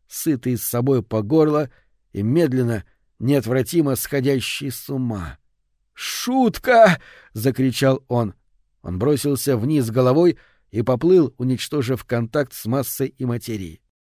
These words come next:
Он снова был совершенно один, ничего не видя,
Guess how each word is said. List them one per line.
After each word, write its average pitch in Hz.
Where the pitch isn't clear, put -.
Он 107
снова 135
был 143
совершенно 147
один, 127
ничего 104
не 101
видя, 139